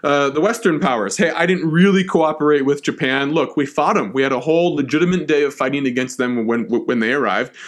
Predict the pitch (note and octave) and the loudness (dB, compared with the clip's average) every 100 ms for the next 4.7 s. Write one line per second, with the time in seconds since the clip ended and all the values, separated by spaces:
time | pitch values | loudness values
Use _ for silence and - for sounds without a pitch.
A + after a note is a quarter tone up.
0 | - - C4+ F#4+ G4 F4+ G#3 - - _ | -12 0 4 4 4 2 -2 -6 -14 _
1 | - A3+ G3+ F3+ F3+ B3+ D#4 E3+ F#3+ E3 | -6 -2 0 0 2 0 0 0 0 0
2 | E3+ D#3 G3+ G#3+ F#3 A#3 F#4+ A#2 D3+ D3+ | 0 2 2 2 2 2 0 0 2 4
3 | D#3 B2+ A2+ A#2 A#2 A2+ G#2+ C3 A#3 C#4+ | 2 0 -4 -4 -2 -4 -2 0 2 4
4 | F4 G4 C#4 B2+ G2+ - - | 2 2 2 2 -4 -8 -18